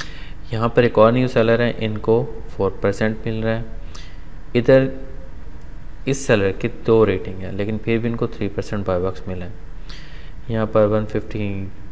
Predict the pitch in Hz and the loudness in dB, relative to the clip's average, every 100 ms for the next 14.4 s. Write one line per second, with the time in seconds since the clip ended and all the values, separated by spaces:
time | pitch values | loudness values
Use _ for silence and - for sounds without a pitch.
0 | - 113 113 - 113 120 117 120 127 - | -2 0 0 0 0 0 0 0 -2 -6
1 | - - - - 110 - 110 110 117 113 | -8 -8 -8 -4 -4 -2 2 2 2 4
2 | 117 117 120 127 - - - - - - | 4 4 2 -2 -6 -8 -8 -8 -2 0
3 | 101 104 107 - 120 - 104 101 101 - | 2 0 -2 -2 -2 -2 -4 -2 -2 -2
4 | 104 101 95 98 95 104 95 98 120 165 | -2 -2 0 0 -2 -4 -4 -2 -4 -8
5 | - - - - - - - - 113 113 | -8 -8 -8 -8 -8 -8 -8 -6 0 0
6 | - 127 131 135 135 135 127 117 107 123 | 2 0 2 4 6 6 4 4 4 2
7 | 107 104 113 123 123 107 107 - 107 117 | 2 2 2 0 2 2 2 0 0 0
8 | 117 120 - 110 101 98 92 - 98 98 | 0 -2 -2 0 0 0 -2 -2 0 2
9 | 101 - 101 98 101 104 110 - 98 98 | 0 0 0 2 2 2 0 -2 0 0
10 | 110 - - - 107 104 104 101 101 107 | 0 -6 -8 0 0 2 2 0 0 -2
11 | 104 101 95 104 - - 98 104 101 95 | 2 2 4 0 0 -4 0 0 0 -2
12 | 87 - - - - - - 117 - 120 | -2 -4 -8 -8 -8 -8 -4 -4 0 0
13 | - 113 113 - 117 - 110 - 110 104 | 4 2 2 -2 -4 -2 -2 -2 -4 -4
14 | 98 101 104 117 | -4 -2 -2 -4